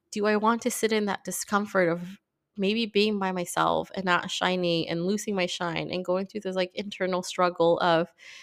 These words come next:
figuring it out?" Um, you know, I don't think there's a right or wrong answer. I think there's an answer that sometimes makes sense and sometimes doesn't make sense for you. And so I guess the question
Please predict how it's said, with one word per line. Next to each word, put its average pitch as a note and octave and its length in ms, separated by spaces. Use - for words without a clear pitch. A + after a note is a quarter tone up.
figuring G#3+ 500
it F#3 240
out?" F3 500
Um, F3+ 420
you G#3 80
know, G3+ 120
I F#3+ 100
don't G#3 160
think G#3 140
there's F#3+ 180
a F3+ 60
right F3+ 200
or F#3 80
wrong E3+ 220
answer. F3+ 360
I E3+ 100
think F3 240
there's F3 420
an A3 160
answer E3+ 640
that - 200
sometimes F3+ 440
makes F3 180
sense F3 240
and F#3 80
sometimes F#3+ 320
doesn't A3 280
make D#3+ 160
sense E3 280
for - 120
you. - 240
And F#3 200
so - 120
I F3+ 80
guess F3+ 180
the F#3 100
question E3 600